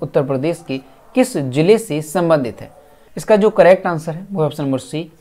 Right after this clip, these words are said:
बागपत। बीस साल के लंबे इंतजार के बाद जो बागपत का प्रसिद्ध रटौल आम था, उसे सरकार ने बनारस में आयोजित एक कार्यक्रम के दौरान पेटेंट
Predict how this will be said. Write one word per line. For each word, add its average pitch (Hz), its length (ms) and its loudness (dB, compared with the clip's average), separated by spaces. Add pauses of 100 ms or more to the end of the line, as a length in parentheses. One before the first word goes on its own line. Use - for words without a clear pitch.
(220)
बागपत। 135 540 2 (360)
बीस 220 260 2
साल 226 180 8
के 208 140 2
लंबे 190 300 4
इंतजार 156 380 4
के 165 140 -2
बाद 131 300 0 (260)
जो 147 220 4
बागपत 151 520 6
का 120 120 -4 (160)
प्रसिद्ध 170 480 0 (320)
रटौल 175 440 6
आम 120 140 2
था, 107 320 -12
उसे 165 280 0
सरकार 135 460 0
ने 139 180 -4 (340)
बनारस 185 500 6
में 208 240 0
आयोजित 160 440 4 (120)
एक 160 240 -2
कार्यक्रम 180 480 6
के 202 120 0
दौरान 139 340 2
पेटेंट 127 440 -6